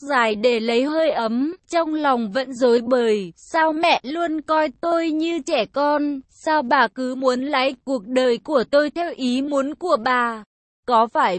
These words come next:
vì tính cách luôn điều khiển người khác theo ý mình đã làm bố tôi phải rời bỏ mẹ tôi? Bất chợt,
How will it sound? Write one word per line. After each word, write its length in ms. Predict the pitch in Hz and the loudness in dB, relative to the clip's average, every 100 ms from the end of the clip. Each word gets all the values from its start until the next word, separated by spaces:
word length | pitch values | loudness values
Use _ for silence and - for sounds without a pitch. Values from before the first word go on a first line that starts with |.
| 180 | -2
vì 180 | 220 214 | -4 -4
tính 320 | - 233 254 | -2 -2 -2
cách 180 | 339 392 | -4 -6
luôn 300 | 311 359 330 302 | -4 -4 -4 -2
điều 200 | 320 240 | -2 -4
khiển 460 | - 277 214 202 | -2 -2 -2 -4
người 260 | 233 254 240 | 0 0 0
khác 300 | - 330 381 - | -2 -6 -6 -4
theo 200 | 320 320 | -4 -2
ý 260 | 269 247 262 | -2 -2 -2
mình 360 | 311 285 233 | -2 -4 -2
đã 220 | 220 214 208 | -4 -4 -4
làm 400 | 320 302 247 240 | -2 0 0 2
bố 240 | 226 226 - | 4 2 2
tôi 200 | 330 330 | -2 0
phải 220 | 311 240 208 | -2 -2 0
rời 240 | 269 247 | 0 0
bỏ 300 | 214 254 214 | 0 0 0
mẹ 300 | 214 269 233 - | -2 -2 -2 2
tôi? 440 | 302 302 302 294 254 | 4 4 2 -2 -4
Bất 220 | 262 370 - | -2 -2 -4
chợt, 220 | - 302 | -2 0